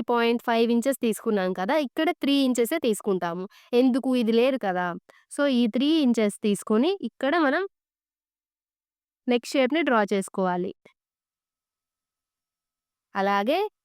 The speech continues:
ట్వంటీ ఇంచెస్ ఫుల్ షోల్డర్ అయితే టెన్ ఇంచెస్ ఇక్కడ మార్క్ చేసుకున్నాము, అర ఇంచ్ ఏమో ఖర్చుకు మార్క్ చేసుకున్నాము, అంటే పదిన్నర ఇంచులు. ఇక్కడ కూడా పదిన్నర ఇంచులే మార్క్ చేసుకోవాలి.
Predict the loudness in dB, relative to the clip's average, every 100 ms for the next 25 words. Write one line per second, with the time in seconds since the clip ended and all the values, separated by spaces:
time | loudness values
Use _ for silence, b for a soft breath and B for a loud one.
0 | _ 0 4 4 4 2 0 0 -4 -2
1 | 2 2 2 2 2 0 -2 -4 -4 -4
2 | b -12 -2 0 2 2 0 -2 -2 0
3 | 2 2 0 0 -2 0 0 2 2 2
4 | 2 2 2 2 2 0 -2 0 0 0
5 | -2 -4 -6 -2 -2 -2 -2 -2 -2 -2
6 | 2 4 4 4 2 0 -2 -6 -8 B
7 | B -4 -4 0 0 2 2 2 0 0
8 | 2 2 2 2 2 2 0 2 2 0
9 | -2 -2 -4 -2 -2 0 -2